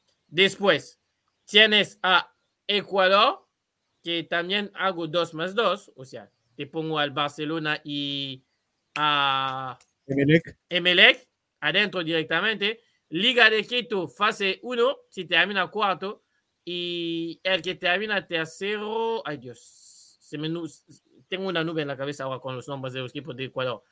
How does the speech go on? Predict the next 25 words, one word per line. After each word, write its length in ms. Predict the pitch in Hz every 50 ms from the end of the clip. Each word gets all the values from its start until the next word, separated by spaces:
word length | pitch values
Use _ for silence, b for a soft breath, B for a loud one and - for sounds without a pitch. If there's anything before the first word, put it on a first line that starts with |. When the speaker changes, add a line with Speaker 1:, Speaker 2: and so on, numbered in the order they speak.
| _ _ _ _ _ _ _ _ -
Speaker 1:
Ah, 640 | 139 156 180 196 214 220 226 233 240 240 240 240 240
Speaker 2:
Deportivo 500 | 175 226 220 220 190 196 233 233 226 208 -
Quito. 220 | 208 196 - 131 113 104 - _ _ _ _ _ _ _ _
Speaker 1:
Deportivo 580 | - 180 226 233 240 254 247 233 240 262 247 247
Quito, 320 | 233 240 240 254 196 247 247
digamos, 560 | 220 202 202 226 226 233 240 240 233 - - _ _ _ _ _ -
entraría 380 | 196 190 185 190 185 190 208 220
en 60 | 208
la 120 | 190 175
fase 500 | 170 185 185 180 170 170 165 165 156 _ _ _ _ _
dos. 380 | - 143 139 113 - - - _ _ _ _ _ _ _ _ _ _ _ _ _ _ _ _ _ _ _ _ _ _ _ _ _ _ _ _ _ _ _ _
Chile, 400 | - - 262 269 254 220 185 165
dos 260 | 156 208 226 220 220
más 180 | 220 196 180 -
uno. 360 | 254 254 240 233 240 277 - _ _ _ _ _ _ _ _ _ _ _ _ _ _
O 80 | - 147
sea, 320 | 127 143 139 120 104 - _ _
Colo-Colo 600 | - 170 165 170 175 - - 202 202 190 185 175
y 500 | 170 165 160 156 156 151 151 143 - _ _ _ _ _ _ _ _ _
U, 280 | - 196 202 196 196 185 -
U 100 | 202 196
de 160 | 180 185 170
Chile 300 | 165 - 196 175 165 156
directamente. 800 | 143 147 151 147 143 131 156 160 185 208 208 180 202 196 208 208 _ _ _ _ _ _ -
Cruzados, 720 | - 180 185 185 175 220 220 214 220 233 233 233 - -